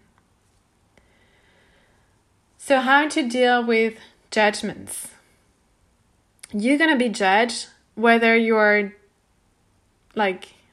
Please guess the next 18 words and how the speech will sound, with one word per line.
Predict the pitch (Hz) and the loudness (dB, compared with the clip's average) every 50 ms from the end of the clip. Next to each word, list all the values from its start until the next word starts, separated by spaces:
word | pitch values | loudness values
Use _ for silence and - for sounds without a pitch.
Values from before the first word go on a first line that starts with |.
| _ - | _ -2
let's | 226 233 233 233 - | 0 0 0 0 0
say, | - 254 247 247 247 254 254 247 240 - _ _ _ _ _ _ _ _ - | 0 2 2 4 2 2 0 -2 -8 -14 _ _ _ _ _ _ _ _ -6
money. | 214 208 208 208 202 175 151 - 190 - _ _ _ | -4 -2 -2 -2 -2 -4 -8 -12 -16 -18 _ _ _
You're | - 214 269 | -2 -2 0
gonna | 294 359 370 294 | 2 2 2 2
be | 294 247 | 0 -2
judged | 226 - 220 214 214 220 220 226 | 0 2 2 2 2 2 0 -2
whether | 214 220 220 214 220 220 | 0 0 2 2 2 0
you | 214 202 196 185 196 - - _ _ - - - | 0 -2 -4 -6 -8 -16 -20 _ _ -20 -16 -8
are | - 190 196 190 | -4 -4 -2 -2
completely | 190 - 220 208 - 311 330 - 349 | -4 -6 -6 -4 -4 -2 -2 0 0
broke | 269 226 226 208 208 220 240 233 - - - _ _ _ _ _ _ - - - - | 0 2 2 2 2 2 0 -4 -10 -18 -20 _ _ _ _ _ _ -20 -20 -18 -10
people | - 247 240 240 269 269 | -6 -2 0 2 2 2
will | 262 277 294 277 | 4 2 2 2
be | 233 262 262 254 247 240 | 2 0 0 0 -2 -2
criticizing | 240 - 226 233 233 233 226 214 226 240 240 240 226 226 | -4 -4 -4 -4 -2 0 2 2 2 2 2 0 2 2
you | 226 220 | 2 2
like, | 214 214 202 196 196 196 - | 2 2 2 0 0 -2 -6